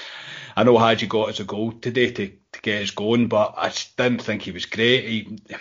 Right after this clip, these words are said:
Hagi always tries, and he definitely does. And I know he's still obviously young as well, and I, I don't like being too critical of him, but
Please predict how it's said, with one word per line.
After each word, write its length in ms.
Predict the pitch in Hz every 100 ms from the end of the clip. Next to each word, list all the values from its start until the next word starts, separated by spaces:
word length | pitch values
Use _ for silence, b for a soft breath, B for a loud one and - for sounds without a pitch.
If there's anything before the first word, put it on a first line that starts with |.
| B B B - - 87
Hagi 380 | - 147 135 123
always 240 | 113 110
tries, 500 | - 107 113 120 117
and 160 | 110 104
he 340 | 98 85 110
definitely 340 | 120 113 113
does. 220 | 101 104 101
And 40 |
I 60 | 104
know 100 | 113
he's 160 | 107
still 260 | - 101 101
obviously 340 | 101 98 95
young 260 | 92 98 101
as 160 | 95
well, 260 | 90 98 101
and 80 | 98
I, 160 | 87
I 20 | 95
don't 140 | 104
like 180 | 104 101
being 180 | 95 90
too 140 | 98
critical 440 | - 95 87 107 110
of 120 | 107
him, 160 | 104 95
but 260 | 92 -